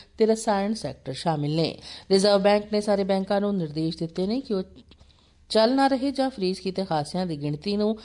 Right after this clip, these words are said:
ਘੱਟ ਕਰਨ ਲਈ ਤੁਰੰਤ ਜ਼ਰੂਰੀ ਕਦਮ ਚੁੱਕਣ। ਕੱਲ੍ਹ ਜਾਰੀ ਇੱਕ ਨੋਟੀਫਿਕੇਸ਼ਨ ਵਿੱਚ ਆਰ ਬੀ ਆਈ ਨੇ ਕਿਹਾ ਹੈ ਕਿ ਬੈਂਕਾਂ ਨੂੰ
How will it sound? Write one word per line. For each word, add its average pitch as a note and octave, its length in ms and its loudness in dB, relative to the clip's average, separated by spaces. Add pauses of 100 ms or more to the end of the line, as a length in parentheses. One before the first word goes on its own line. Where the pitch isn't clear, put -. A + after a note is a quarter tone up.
(400)
ਘੱਟ B3 220 4
ਕਰਨ B3+ 280 2
ਲਈ C#4+ 100 2
ਤੁਰੰਤ G3+ 360 0
ਜ਼ਰੂਰੀ D3+ 340 -4
ਕਦਮ D3 260 -4
ਚੁੱਕਣ। D#3+ 420 -2 (340)
ਕੱਲ੍ਹ A#3+ 160 6
ਜਾਰੀ B3+ 220 4
ਇੱਕ C#4 120 -4
ਨੋਟੀਫਿਕੇਸ਼ਨ A#3 1800 -2
ਵਿੱਚ C4 260 0
ਆਰ G3 260 2
ਬੀ G#3 140 2
ਆਈ A3+ 120 6
ਨੇ A3+ 140 2
ਕਿਹਾ G#3+ 220 2
ਹੈ G#3+ 80 4
ਕਿ A3 120 -4
ਬੈਂਕਾਂ D#3+ 420 2
ਨੂੰ A#3 260 2